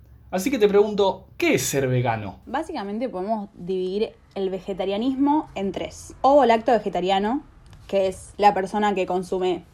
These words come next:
Speaker 2: huevos, leche, pero no consume carne. Ovo vegetariano, que consume huevo, no carne, y vegano. Ser vegano no solo abarca, abarca la alimentación, sino que es un estilo de vida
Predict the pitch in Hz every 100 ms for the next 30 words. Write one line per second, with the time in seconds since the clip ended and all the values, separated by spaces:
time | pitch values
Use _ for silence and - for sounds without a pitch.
0 | _ _ 196 220 233 233 262 - - -
1 | - 196 202 - 226 311 - - - -
2 | 226 269 220 196 196 185 190 175 175 165
3 | - - - - - - - 233 240 254
4 | 214 214 226 240 254 254 302 - - -
5 | 185 180 180 190 180 170 170 - - -
6 | - 226 233 240 320 427 - - - -
7 | - 196 196 214 226 233 269 403 - -
8 | - 269 285 330 - - - - 208 202
9 | 180 160 175 - - _ - - - -
10 | 302 339 302 233 247 285 311 - 226 262
11 | 269 294 214 202 233 247 - - 190 185
12 | 190 254 254 208 190 190 185 185 180 175
13 | 185 160 160 - - - - - - 190
14 | 226 233 240 233 233 196 185 - 208 190
15 | 202 262 262 262 285